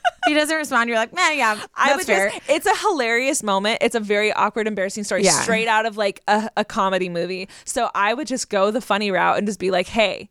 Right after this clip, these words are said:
Speaker 1: Yeah.
Speaker 2: remember that one time when I threw up all over you in the car?"
Speaker 1: <laughs> It could be a great, like, how we met story.
Speaker 2: It could. And honestly, if,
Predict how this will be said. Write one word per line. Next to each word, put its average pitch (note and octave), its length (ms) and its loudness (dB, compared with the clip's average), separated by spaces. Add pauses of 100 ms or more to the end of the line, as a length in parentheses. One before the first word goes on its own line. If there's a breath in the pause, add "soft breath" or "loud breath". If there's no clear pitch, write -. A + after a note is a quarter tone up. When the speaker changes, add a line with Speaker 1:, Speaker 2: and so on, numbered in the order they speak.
(120)
Speaker 1:
Yeah. G#3 340 0 (100)
Speaker 2:
remember A3+ 300 -2
that A3+ 160 2
one A3 140 -2
time A#3 280 0
when G#3+ 160 0
I G3+ 140 2
threw G3+ 220 -2
up G3+ 260 0
all G#3 180 2
over G3+ 140 -2
you G#3 500 0
in G3+ 80 -2
the G3+ 80 -2
car?" G3 720 0
Speaker 1:
<laughs> - 20 -20
It C#4+ 100 4
could F4+ 180 -4
be A4 100 0
a F4+ 80 -2
great, G3+ 280 0
like, F#3 160 -2
how E3+ 200 0
we D#3+ 120 -4
met C3+ 280 -4
story. E3+ 460 -4
Speaker 2:
It C4+ 180 2
could. E4 540 0
And A#3 120 2
honestly, D4+ 680 -2
if, C4 180 -10